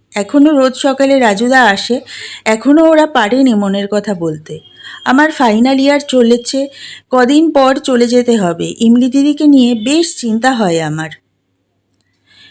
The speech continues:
সেবার নিজে থেকে আমি গিয়ে রাজুদার সাথে আলাপ করলাম। রাজুদা খুব ভালো লোক, কোনো রকম নেশা করে না, বস্তির ছোট একটা ঘুপচিতে একাই থাকে।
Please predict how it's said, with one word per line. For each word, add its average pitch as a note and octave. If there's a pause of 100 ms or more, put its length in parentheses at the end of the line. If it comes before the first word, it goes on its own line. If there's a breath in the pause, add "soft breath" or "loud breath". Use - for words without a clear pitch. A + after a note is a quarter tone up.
(220 soft breath)
সেবার E4
নিজে C4
থেকে E4
আমি B3
গিয়ে C#4+
রাজুদার A#3+
সাথে B3
আলাপ F3+ (120)
করলাম। D#3 (360 loud breath)
রাজুদা C4
খুব F4
ভালো F#3+
লোক, D#3 (120)
কোনো A3
রকম A#3
নেশা A#3
করে B3+
না, F4+ (340 loud breath)
বস্তির B3+
ছোট C#4
একটা C#4+
ঘুপচিতে A#3
একাই C4
থাকে। -